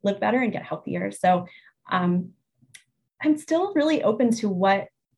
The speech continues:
where that might go. I'm, but certainly, yes, I wanna keep the clinical piece. I wanna keep working one-on-one with clients, and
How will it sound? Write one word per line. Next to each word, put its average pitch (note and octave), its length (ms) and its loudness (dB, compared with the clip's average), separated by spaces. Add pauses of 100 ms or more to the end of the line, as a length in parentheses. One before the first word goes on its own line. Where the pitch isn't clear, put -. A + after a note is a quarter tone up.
(160)
where G3+ 340 2
that C#4 100 0
might A3+ 180 -2
go. - 380 -4 (100)
I'm, G3+ 360 0 (500)
but A3 240 6 (100)
certainly, A#3+ 480 2
yes, - 220 0 (140)
I F#3 160 -4 (100)
wanna A3 200 4
keep A#3+ 220 -4
the G#3 60 -2
clinical G#3 380 -2
piece. G3+ 320 -4
I G3 40 -2
wanna F#3+ 120 -2
keep G3+ 160 -10
working F#3 260 -4
one-on-one F3+ 380 -4
with F3+ 60 -12
clients, F3+ 560 -2
and F3 300 -4